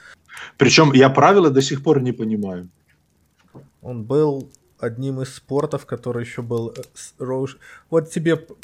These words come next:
Speaker 2: ра-, э, вот ты под-, подкину тебе идею. Запиши подкаст про первого черного баскетбол-, ой, бейсболиста.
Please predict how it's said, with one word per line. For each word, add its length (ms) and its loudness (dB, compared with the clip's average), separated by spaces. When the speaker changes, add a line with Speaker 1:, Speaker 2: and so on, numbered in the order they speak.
Speaker 2:
ра-, 320 -2
э, 240 -4
вот 220 -6
ты 380 -6
под-, 200 -16
подкину 460 -4
тебе 340 -8
идею. 540 -4
Запиши 420 -10
подкаст 540 -4
про 120 -2
первого 540 -2
черного 720 -6
баскетбол-, 640 -8
ой, 180 -4
бейсболиста. 840 -4